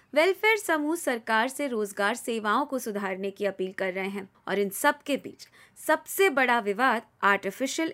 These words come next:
intelligence को लेकर है। कोषाध्यक्ष ने इसे अर्थव्यवस्था के लिए game changer कहा है, लेकिन नौकरियों पर इसके असर, कॉपीराइट नियमों और व्यवसायों की इसे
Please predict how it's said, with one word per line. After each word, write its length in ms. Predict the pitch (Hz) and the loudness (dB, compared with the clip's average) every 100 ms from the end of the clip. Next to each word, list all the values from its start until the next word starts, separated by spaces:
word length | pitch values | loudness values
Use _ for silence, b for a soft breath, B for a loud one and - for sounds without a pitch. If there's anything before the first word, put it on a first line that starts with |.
| 202 | -4
intelligence 600 | 208 214 214 202 185 - | -4 0 -2 -2 -6 -4
को 120 | 175 | -4
लेकर 320 | 170 - 175 | -4 -4 -6
है। 180 | 190 - _ | -6 -12 _
कोषाध्यक्ष 680 | 339 359 427 403 415 427 - | -2 0 2 4 4 2 -2
ने 100 | 427 392 | -2 -2
इसे 200 | 302 370 | -2 -2
अर्थव्यवस्था 880 | 349 - 277 302 277 240 240 - 311 | 0 0 -2 -2 -2 0 -2 -2 -2
के 180 | 311 247 | -2 -4
लिए 200 | 226 294 | -2 -4
game 320 | 233 214 233 | -4 -4 -4
changer 400 | 226 214 202 208 | -4 -4 0 -2
कहा 320 | 202 180 208 | -2 -6 -4
है, 160 | 185 202 _ b b | -6 -6 _ b b
लेकिन 300 | 220 226 269 240 | -4 0 0 0
नौकरियों 460 | 208 214 233 254 | 0 -2 -2 -4
पर 180 | 233 240 | -2 -4
इसके 300 | 233 - 220 | -4 -4 -6
असर, 500 | - 220 - 254 262 _ b b - | -4 -6 -2 -2 -2 _ b b -2
कॉपीराइट 560 | 254 247 277 262 247 262 | -2 0 0 2 0 0
नियमों 480 | 220 240 240 247 269 | -4 -2 -2 -2 -4
और 260 | - 240 226 | -4 -6 -4
व्यवसायों 680 | 220 208 220 196 196 247 277 | -2 -4 -4 -2 0 -2 -6
की 120 | 262 269 | -6 -6
इसे 380 | - 220 254 | -4 -4 -4